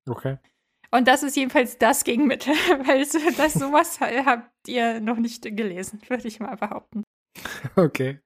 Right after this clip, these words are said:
Speaker 2: Also diese, diese Welt ist einfach von vorne bis hinten komplett abgedreht. Aber man kauft dem Buch das ab, dass diese Welt so ist.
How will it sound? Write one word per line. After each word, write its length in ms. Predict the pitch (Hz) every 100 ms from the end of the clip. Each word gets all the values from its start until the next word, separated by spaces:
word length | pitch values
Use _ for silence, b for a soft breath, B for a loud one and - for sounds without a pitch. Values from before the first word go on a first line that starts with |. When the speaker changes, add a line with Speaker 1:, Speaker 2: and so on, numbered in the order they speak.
| _
Speaker 2:
Also 180 | 302 262
diese, 160 | 254 226
diese 240 | 226 262
Welt 220 | 240 240
ist 120 | 240
einfach 440 | - 247 240 214 233 - _ _ _ _
von 180 | - 254
vorne 320 | 233 233 254
bis 160 | 226 226
hinten 340 | 254 233 240 233
komplett 400 | 254 233 220 202
abgedreht. 600 | 208 - 196 196 240 - _ _ _ _ _ -
Aber 220 | 233 254
man 200 | 247 240
kauft 760 | - 262 294 - - - - _ _ _
dem 180 | 277 233
Buch 180 | 226 269
das 180 | 240 -
ab, 240 | 220 -
dass 160 | 202 214
diese 220 | 220 202
Welt 200 | 202 208
so 120 | 208
ist. 280 | 202 - -